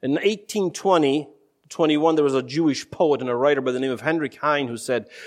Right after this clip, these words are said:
"Where they burn books, they eventually burn people." He didn't know that in a hundred and ten years from his day, the German nation would set on a national program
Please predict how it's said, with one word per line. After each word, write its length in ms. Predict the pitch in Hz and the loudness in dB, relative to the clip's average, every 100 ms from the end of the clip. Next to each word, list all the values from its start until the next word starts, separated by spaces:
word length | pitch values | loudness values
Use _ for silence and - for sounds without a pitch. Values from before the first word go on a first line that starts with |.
| - | -2
"Where 120 | 143 | 2
they 120 | 147 143 | 4 2
burn 460 | 139 202 220 196 | 6 6 8 6
books, 340 | 180 190 - - | 6 6 6 -2
they 120 | 170 | 2
eventually 440 | 151 165 160 151 | 4 2 0 -4
burn 340 | 139 135 139 123 | -2 0 0 -2
people." 460 | - 135 - 67 _ _ _ _ _ _ _ _ _ _ _ _ _ _ _ _ _ _ _ _ | -6 -10 -10 -16 _ _ _ _ _ _ _ _ _ _ _ _ _ _ _ _ _ _ _ _
He 160 | _ 135 | _ -10
didn't 280 | 135 123 120 | -8 -8 -6
know 280 | 131 127 110 | -4 -4 -2
that 180 | 110 | -4
in 140 | 101 104 | -4 -8
a 80 | 101 | -8
hundred 380 | 123 120 107 | -6 -6 -10
and 120 | - 95 | -16 -12
ten 240 | 123 113 | -10 -10
years 320 | 110 113 107 | -8 -10 -10
from 140 | 110 104 | -12 -14
his 180 | 101 | -14
day, 440 | 95 110 107 98 - _ _ _ - | -6 -4 -4 -6 -12 _ _ _ -18
the 60 | |
German 420 | 95 123 123 113 | -8 -6 -4 -4
nation 460 | 117 117 - - 92 _ _ | -4 -6 -8 -14 -14 _ _
would 140 | 117 - | -12 -6
set 220 | - 127 | -4 -2
on 160 | 120 113 | -4 -4
a 60 | |
national 680 | 107 131 147 - 143 135 127 | -2 0 0 -2 -8 -4 -4
program 680 | - 131 120 113 110 104 | -4 -6 -4 -6 -8 -8